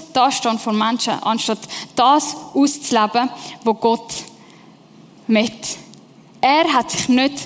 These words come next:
wie Christus verhalten. Und in dem Moment hat er Christen enttäuscht. In dem Moment hat er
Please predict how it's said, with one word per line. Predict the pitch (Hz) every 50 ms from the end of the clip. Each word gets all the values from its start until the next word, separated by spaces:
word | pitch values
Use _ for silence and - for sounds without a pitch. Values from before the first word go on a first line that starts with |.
| - - - -
wie | 226 226
Christus | 220 - - 226 233 220 - - 233 220 -
verhalten. | - 220 208 190 208 214 226 - - - - - - - - - - - - - -
Und | 262 285 277
in | 294 262 - -
dem | 339 320 359 392
Moment | 392 359 339 320 302 277 262 226 202 - - - - - - - - -
hat | 240 226 233 - -
er | - 247 240 247 262 277 262 - - - - - - - - - - - - - - - - - - - - - - - - - - - - - - - - - - - - - - - - - - - - - - -
Christen | - - 254 262 262 - - - 233 247 233 - - - -
enttäuscht. | - 220 220 - - 240 226 220 - - - - - -
In | - 262 220
dem | - 311 311 339 359
Moment | 370 339 311 302 294 285 254 - - - - - - - - -
hat | - 240 226 226 - -
er | - 269 277 294 285 254